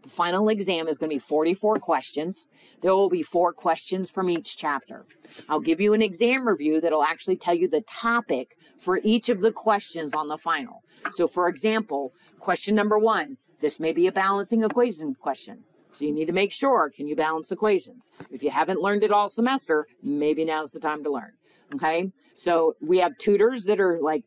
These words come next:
basically sit in the still and do nothing all week long. Okay? But they are there and more than willing to help in any way that you need in terms of, like, practicing things. That chapter two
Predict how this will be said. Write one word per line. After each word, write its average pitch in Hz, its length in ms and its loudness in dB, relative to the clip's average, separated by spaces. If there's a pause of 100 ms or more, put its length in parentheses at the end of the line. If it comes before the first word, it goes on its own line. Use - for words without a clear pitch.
basically 151 480 0
sit 151 340 0
in 160 120 -6
the 160 80 -2
still 143 360 -2
and 147 120 -8
do 143 120 -4
nothing 151 340 -10
all 147 260 -4
week 151 240 -2
long. 160 420 -4 (300)
Okay? 165 380 0 (200)
But 190 140 2
they 190 160 4
are 220 120 6
there 185 440 2
and 180 120 -2
more 175 200 4
than 190 120 4
willing 185 320 2
to 190 80 0
help 175 320 2
in 165 300 -8
any 208 240 4
way 175 200 2
that 160 220 -2
you 156 80 -10
need 160 220 -4
in 160 160 -2
terms 160 320 -8
of, 135 160 -8
like, 143 200 -2
practicing 160 680 -6
things. 160 360 -2 (380)
That 170 240 2
chapter 160 460 -2
two 214 460 2